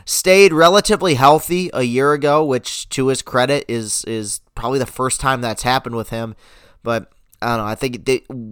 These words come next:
the chance of Daniel Norris being a really solid major league pitcher are long gone. What you can hope for is a guy who can maybe give you innings, but based on how he's performed this spring, I, I don't even have that much faith that he's even gonna be able to do that.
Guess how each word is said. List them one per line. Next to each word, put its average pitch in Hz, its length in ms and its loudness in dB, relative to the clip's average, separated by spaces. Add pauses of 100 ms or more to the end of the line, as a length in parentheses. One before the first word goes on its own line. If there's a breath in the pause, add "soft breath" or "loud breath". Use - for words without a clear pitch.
(180)
the 127 440 -4
chance 208 540 0
of 139 120 2
Daniel 151 300 4
Norris 135 360 2
being 127 300 -4
a 113 80 0
really 131 400 0
solid 123 360 4
major 120 280 -4
league 113 160 -4
pitcher 117 320 -2
are 110 160 2
long 113 400 0
gone. 113 400 -2 (240 loud breath)
What 131 180 0
you 139 80 0
can 120 140 -2
hope 135 200 2
for 135 220 0
is 117 80 -4
a 101 60 -8
guy 120 160 2
who 120 80 -2
can 113 120 -8
maybe 117 280 -2
give 117 220 -2
you 117 180 -4
innings, 120 320 -6
but 110 280 -2 (280 soft breath)
based 185 240 0
on 160 60 -2
how 160 120 4
he's 151 80 2
performed 131 460 -6
this 117 120 -6
spring, 123 440 -6
I, 113 240 -2
I 123 40 -2
don't 143 120 -4
even 120 400 -10
have 113 400 -4
that 120 180 0
much 117 240 -6
faith 117 240 -4
that 117 120 -4
he's 113 200 -4
even 117 220 -6
gonna 117 160 -6
be 117 160 -2
able 117 160 -4
to - 120 -12
do 113 220 -6
that. 117 420 -4